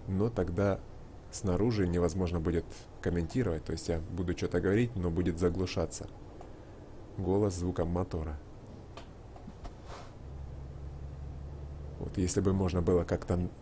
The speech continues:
раздельно настроить звук снаружи и внутри автомобиля, было бы здорово. Хотя, вот опять же, я так думаю, что это просто зависит от звукоизоляции данной, данного типа грузовика,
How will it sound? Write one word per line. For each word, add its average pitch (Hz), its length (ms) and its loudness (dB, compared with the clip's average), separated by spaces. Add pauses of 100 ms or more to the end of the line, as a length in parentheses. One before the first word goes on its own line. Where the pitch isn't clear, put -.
(220)
раздельно 98 600 6
настроить 82 720 2 (400)
звук 90 500 0
снаружи 104 640 4
и 101 100 2
внутри 90 340 2
автомобиля, 82 640 0 (1300)
было 85 320 0
бы 87 140 2
здорово. 85 460 -2 (380)
Хотя, 156 340 4
вот 117 160 6
опять 101 260 6
же, 92 100 4
я 101 80 8
так 90 160 4
думаю, 120 220 4
что 98 180 0
это 95 180 2
просто 107 320 2
зависит 87 500 0
от 87 100 0 (460)
звукоизоляции 92 840 2
данной, 87 540 2 (480)
данного 90 400 4
типа - 340 -2 (1200)
грузовика, 87 640 0